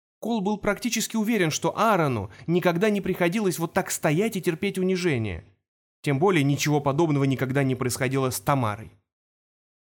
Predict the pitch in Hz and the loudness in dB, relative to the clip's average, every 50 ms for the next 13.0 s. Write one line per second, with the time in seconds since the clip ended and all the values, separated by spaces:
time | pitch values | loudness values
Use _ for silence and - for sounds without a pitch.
0 | _ _ _ _ - 135 123 123 123 123 - - - 196 208 202 208 - - _ | _ _ _ _ -4 -2 0 2 2 0 0 0 0 0 0 -2 -4 -12 -20 _
1 | - - - 214 190 - 156 143 143 165 165 143 135 - - 127 127 147 196 214 | -8 -2 0 0 2 2 2 4 4 4 4 2 2 0 0 0 2 2 2 2
2 | 180 156 143 131 131 147 175 165 143 147 185 185 160 131 110 101 98 101 - - | 0 0 -2 -2 0 0 0 2 2 2 2 2 2 0 -2 -2 -6 -10 -12 -18
3 | _ _ _ - 139 143 147 143 - 170 139 131 131 156 170 165 131 107 95 95 | _ _ _ -6 -2 -2 0 0 0 -2 -2 -2 0 0 0 0 0 -4 -6 -8
4 | - _ _ _ _ _ _ _ _ _ _ _ _ - - - - 240 254 - | -14 _ _ _ _ _ _ _ _ _ _ _ _ -14 -6 -2 0 0 0 0
5 | - 180 170 170 - 170 156 160 170 190 185 170 151 - - 156 147 151 131 147 | 0 0 0 0 0 0 0 0 0 0 0 -2 -4 -4 -4 -2 0 0 0 0
6 | 185 180 - 143 127 120 117 123 147 170 175 170 147 - 156 143 139 143 - _ | 0 0 -2 -4 -4 -2 0 2 2 2 0 -2 -4 -4 -6 -6 -6 -8 -14 _
7 | _ - - 127 131 131 120 117 - 147 - 135 131 - 131 117 107 110 131 165 | _ -12 -8 -6 -6 -6 -6 -4 -6 -6 -6 -6 -4 -4 -4 -4 -2 -2 -2 -4
8 | 160 156 156 - _ _ _ _ _ _ _ _ _ _ _ _ _ - - - | -4 -8 -12 -16 _ _ _ _ _ _ _ _ _ _ _ _ _ -12 -8 -4
9 | 226 214 196 175 160 185 185 185 165 165 147 - 190 190 - - - - 175 175 | 0 0 0 2 2 2 2 2 2 0 0 0 0 -2 -2 -2 -4 -2 -2 -2
10 | 160 156 143 170 175 160 147 147 160 165 190 180 - - 160 143 - 143 139 165 | 0 0 0 0 0 0 0 0 0 0 0 0 -2 -2 -4 -2 0 0 2 2
11 | 175 160 151 135 - 151 143 147 175 165 - 156 143 - 151 143 - 160 147 170 | 2 0 0 -2 -4 -4 -2 -2 -2 -2 -2 -4 -8 -8 -8 -6 -6 -6 -4 -2
12 | 160 156 147 143 143 147 151 151 - - 185 214 185 139 120 110 98 - - | -2 -2 0 0 -2 -2 -2 -2 -2 -2 0 0 0 0 -2 -4 -6 -10 -14